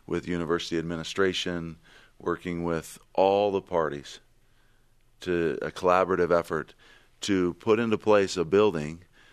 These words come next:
that fits between three kind of historic buildings in their own right on campus. This B Y U broadcast building is a beautiful building and a showcase for this campus. It's very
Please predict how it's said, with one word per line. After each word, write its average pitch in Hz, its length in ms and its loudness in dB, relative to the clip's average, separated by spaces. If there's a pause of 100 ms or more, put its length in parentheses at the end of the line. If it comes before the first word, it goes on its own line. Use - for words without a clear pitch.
(180)
that 87 600 0
fits - 840 0 (600)
between 98 440 -2
three 110 640 0
kind 101 180 -2
of 87 100 -2
historic 95 840 0 (100)
buildings 90 500 2
in 87 120 -4
their 85 160 -2
own 87 180 -2
right 85 380 0 (260)
on 82 160 -6
campus. 92 480 -4
This 92 140 -6
B 104 160 -2
Y 101 100 2
U 92 80 0
broadcast 90 560 0
building 82 380 0 (340)
is 87 160 -4
a 87 80 2
beautiful 95 480 0
building 87 420 2
and 85 100 -2
a 82 40 -6
showcase 87 480 -2
for - 140 -6
this 82 160 -4
campus. 87 480 -6
It's 76 160 -12
very 87 360 0